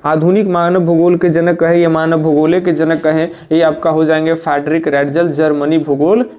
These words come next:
वेत्ता। चलिए, अगले प्रश्न की ओर बढ़े,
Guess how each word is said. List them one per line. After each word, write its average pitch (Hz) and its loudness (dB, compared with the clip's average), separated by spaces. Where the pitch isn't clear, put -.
वेत्ता। 147 -2
चलिए, 143 0
अगले 156 0
प्रश्न 165 -4
की 170 0
ओर 165 2
बढ़े, 165 0